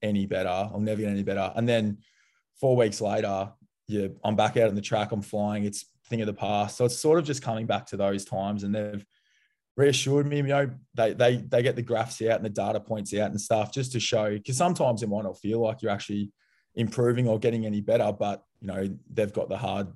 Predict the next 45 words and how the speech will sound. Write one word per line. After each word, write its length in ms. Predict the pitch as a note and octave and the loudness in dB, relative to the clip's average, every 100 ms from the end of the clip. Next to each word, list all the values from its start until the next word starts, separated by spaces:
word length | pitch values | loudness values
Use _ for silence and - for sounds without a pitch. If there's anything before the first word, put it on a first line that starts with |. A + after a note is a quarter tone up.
| _ _ | _ _
the 80 | - | -10
hard 300 | A2 G#2 G2+ | -4 -2 -2
data 340 | G2+ G2 G2+ G2+ | -4 -2 -2 -2
and 180 | G2+ | 0
the, 180 | G#2 G#2 - | -2 -4 -4
you 100 | G2 | -4
know, 220 | G2+ G2+ - - - - - _ _ _ | -2 -6 -10 -20 -20 -20 -20 _ _ _
the, 280 | - G#2+ G2+ - | -2 -2 -2 -6
the 180 | G#2+ G#2+ | -4 -4
graphs 440 | - B2 B2 - | 4 4 4 0
to 80 | B2 | -2
bring 260 | B2+ A#2+ B2 | 0 2 2
out 120 | A#2 | 0
and 100 | A2 | -2
show 200 | - A#2+ | 2 2
you 120 | A#2 | 4
that, 160 | A2 F#2 - - | 0 -2 -10 -8
hey, 140 | C3 B2 | 0 2
you're 180 | G#2+ | 4
actually, 460 | A2+ B2 C3+ A2 G2+ - - | 2 2 -2 -2 -4 -10 -8
you 80 | G2 | -4
know, 160 | F#2+ - _ _ - | -4 -6 _ _ -2
a 60 | G#2+ | 2
lot 240 | A2+ A2+ | 4 4
further 280 | - A#2 G#2+ | 4 2 4
along 240 | G#2+ A2 | 0 -2
than 80 | G#2+ | -2
what 160 | G2+ F2+ | -6 -4
you 160 | G2 | 2
are. 140 | A2+ G#2 | 4 4
It 40 | |
might 140 | A#2+ | 4
not 160 | C3+ - | 2 0
seem 260 | - A#2+ C3+ | -4 -2 0
like 200 | A2+ G#2+ | 0 -4
it 80 | |
'cause 120 | G#2 G#2 | -10 -10
you're 100 | G#2 | 0
going 260 | A#2 A2+ | 2 2
in 120 | G#2+ | 0
such 300 | G2+ A#2 - | 0 -2 -2
small 240 | - A2 G2+ | -4 -4 -4
steps, 420 | - B2 A2 - - | -2 0 0 -2 -4
but, 240 | G2 - _ _ _ - | -4 -4 _ _ _ -8
um, 460 | F#2 G2+ G2+ G2+ | -4 -2 -2 -6